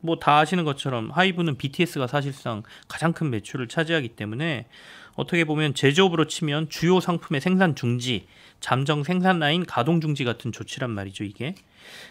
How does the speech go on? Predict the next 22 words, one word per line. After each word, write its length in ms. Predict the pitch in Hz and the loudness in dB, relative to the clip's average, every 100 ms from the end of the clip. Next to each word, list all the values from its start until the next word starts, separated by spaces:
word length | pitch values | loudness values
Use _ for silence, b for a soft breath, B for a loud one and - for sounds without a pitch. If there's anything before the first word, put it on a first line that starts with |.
| B | B
그런 280 | - 208 214 | 2 4 4
주요 280 | - 170 220 226 220 214 202 185 165 139 - | 2 2 6 6 6 6 6 4 4 -2 -4
공시 340 | - 180 185 214 | 2 4 6 4
사항을 580 | 175 147 127 110 131 123 | 6 4 2 -2 -4 -6
투자자들에게 800 | - 208 196 180 156 147 147 139 | -2 0 0 0 -2 0 0 0
제대로 360 | - 143 160 | 0 0 0
알-, 180 | 131 110 - | 0 -2 -2
알리지 400 | 117 147 147 113 | 0 0 0 -4
않고 400 | 98 - 165 - b b b - | -6 -8 -10 -10 b b b -4
유튜브에 760 | 160 - 208 185 175 165 156 135 | -4 -2 0 2 4 4 2 0
올리는 420 | 127 139 147 127 | -2 0 0 0
건 260 | 127 135 123 | 0 0 -2
회사의 280 | 165 202 | 0 0
조치가 380 | 151 120 - 120 | 0 -4 -4 -4
제대로 320 | - 117 123 | -4 -4 -4
이루어지지 480 | 104 113 143 123 113 | -2 0 0 0 -4
않았다, 340 | 101 117 - 120 | -6 -8 -6 -8
이렇게 200 | 107 - | -8 -10
볼 120 | 113 | -12
수도 180 | - 117 | -8 -8
있는 220 | 113 127 | -6 -8
것이죠. 460 | 104 - - 143 | -10 -12 -12 -12